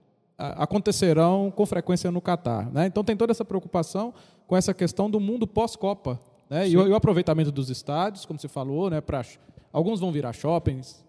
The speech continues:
Speaker 1: shoppings,
Speaker 2: É.
Speaker 1: outros vão ter a capa-, a capacidade reduzida ali consideravelmente, né, como
Speaker 2: Tem,
Speaker 1: vocês falaram.
Speaker 2: tem estádio que é estádio, hotel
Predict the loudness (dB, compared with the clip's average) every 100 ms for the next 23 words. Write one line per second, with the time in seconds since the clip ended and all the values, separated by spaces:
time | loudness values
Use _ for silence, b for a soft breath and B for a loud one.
0 | -4 -2 -2 -6 -8 -14 -14 2 2 2
1 | -2 -4 -4 -4 -4 -4 -6 -6 -6 -8
2 | -10 -10 -8 -6 -6 -8 -8 -6 -4 -4
3 | -6 -8 -12 -10 -6 -2 -2 0 0 0
4 | -2 -2 -4 -4 -8 -6 -2 -2 -2 -8
5 | -8 -6 -2 0 0 -2 0 0 2 -2
6 | -4 -4 -6 -8 -2 0 0 -2 -2 -2
7 | 0 0 2 0